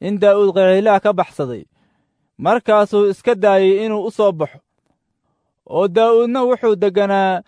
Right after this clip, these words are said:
dhufaysyada cidlada ku yiil, oo wuxuu iska joogay dalka buuraha leh ee cidlada ah ee Siif. Oo Saa'uul baa doondooni jiray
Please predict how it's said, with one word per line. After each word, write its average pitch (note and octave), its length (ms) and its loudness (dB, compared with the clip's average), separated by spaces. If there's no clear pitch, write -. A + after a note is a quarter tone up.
dhufaysyada G#3 880 0
cidlada G#3+ 400 0
ku - 120 -12
yiil, G3 440 -6
oo D3+ 140 -4
wuxuu G#3+ 240 0
iska A#3 240 -2
joogay F#3+ 560 0
dalka G3+ 420 0
buuraha G3 480 0
leh F3 200 0
ee D3 220 -4
cidlada G#3 400 0
ah F#3+ 80 -2
ee F#3 220 0
Siif. F#3+ 520 -8
Oo D3+ 180 -4
Saa'uul G#3+ 480 0
baa F#3+ 300 2
doondooni F#3 640 0
jiray F#3+ 420 -2